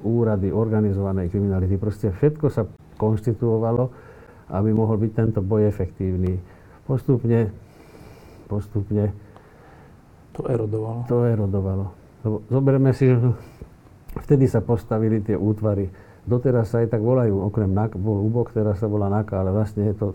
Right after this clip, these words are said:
Speaker 1: skoro to, to isté. Aj ten špeciálny súd, prokuratúra bola zamýšľaná v nejakej forme, aby naozaj bola nezávislá, objektívna, aby umožňovala a nebola ovplyvniteľná ničím. V procese schvaľovania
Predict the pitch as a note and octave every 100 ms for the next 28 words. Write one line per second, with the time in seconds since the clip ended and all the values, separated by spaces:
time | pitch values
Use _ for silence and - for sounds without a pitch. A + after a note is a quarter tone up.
0 | - G#2 D#2 D#2+ - A2 G2+ G#2 F#2+ G2+
1 | G2+ - G2+ - - - - - - -
2 | G2 G#2+ G2+ - B2 B2+ A#2+ A#2 C3+ B2+
3 | G#2 - - - - - A2+ C#3+ A2 G#2
4 | A2 G#2 G2 - - - - G#2 A#2+ G#2
5 | G#2 A2 G#2+ - A#2+ A#2+ A#2+ A2 - -
6 | - F2 G#2+ A2 G2+ G2+ F#2 F2 F#2 G2+
7 | G2 G2+ F2+ - A2 B2+ A2+ G#2+ G#2+ G#2+
8 | F#2+ G#2+ A2+ G#2+ A2+ A#2 G#2+ A2+ A2 A2
9 | G#2+ A#2+ A2+ A#2 A2+ A2 G#2+ C3 B2+ A#2+
10 | A2+ A#2 A#2 A#2 F#2+ A#2+ A#2 A2 A#2+ -
11 | A#2 A2+ A2 A2+ G#2+ G#2 A2 G#2+ F2+ F2+
12 | - - - - - - - B2 B2+ D#3
13 | B2+ - A#2 A#2 B2 B2 B2+ B2+ C3+